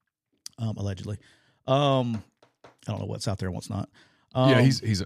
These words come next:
Speaker 2: it's, that's in my notes today.
Speaker 1: Okay. Um,
Speaker 2: He's confirmed that he's going.
Speaker 1: yeah, I was just trying to, I didn't know.
Speaker 2: Yeah.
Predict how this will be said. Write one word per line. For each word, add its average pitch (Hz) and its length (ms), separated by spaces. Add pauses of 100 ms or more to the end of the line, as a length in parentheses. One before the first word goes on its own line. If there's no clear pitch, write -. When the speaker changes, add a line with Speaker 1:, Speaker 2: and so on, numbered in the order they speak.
Speaker 2:
it's, 117 320
that's 117 180
in 101 80
my 85 100
notes 82 280
today. 78 240 (120)
Speaker 1:
Okay. 104 220 (540)
Um, 120 680 (500)
Speaker 2:
He's 120 160
confirmed 87 440
that 80 80
he's 80 140
going. 76 220 (180)
Speaker 1:
yeah, 92 160
I 80 40
was 82 100
just - 140
trying 92 200
to, - 60 (280)
I 104 60
didn't 92 120
know. 92 120 (200)
Speaker 2:
Yeah. 80 160